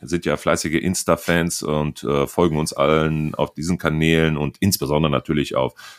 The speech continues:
Spotify hört man unseren Podcast hier, aber auch auf allen weiteren Kanälen. Wir sind ja auf Apple Music, auf Deezer, Google und so weiter und so fort. Aber TikTok, äh, scheint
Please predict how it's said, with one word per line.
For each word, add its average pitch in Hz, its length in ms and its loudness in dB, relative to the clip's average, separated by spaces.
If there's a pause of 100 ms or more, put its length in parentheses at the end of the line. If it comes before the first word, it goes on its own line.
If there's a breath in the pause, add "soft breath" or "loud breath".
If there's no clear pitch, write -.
Spotify 73 640 0
hört 78 220 -2
man 73 120 -2
unseren 71 300 -4
Podcast - 460 -8
hier, 69 140 -2
aber 69 140 0
auch 64 80 -2
auf 73 140 -6
allen 71 200 -2
weiteren 64 360 -4
Kanälen. 64 340 -6
Wir 64 60 -4
sind 69 140 -2
ja 65 80 0
auf - 80 -6
Apple 69 220 0
Music, 65 440 0
auf 67 100 -2
Deezer, 65 460 0
Google 65 400 0
und 90 200 2
so - 100 -8
weiter 65 260 -6
und 67 80 -8
so 67 80 -8
fort. 69 260 0
Aber 71 200 0 (720 loud breath)
TikTok, - 580 -6
äh, 127 360 4
scheint 135 580 -4